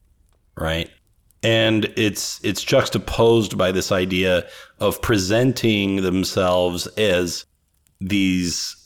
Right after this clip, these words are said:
um, essentially grandmothers, right? They're, your great auntie who's here to,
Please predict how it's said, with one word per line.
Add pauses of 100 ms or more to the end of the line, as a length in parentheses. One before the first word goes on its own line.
(480)
um,
essentially
grandmothers, (600)
right?
They're,
your
great
auntie (540)
who's
here
to,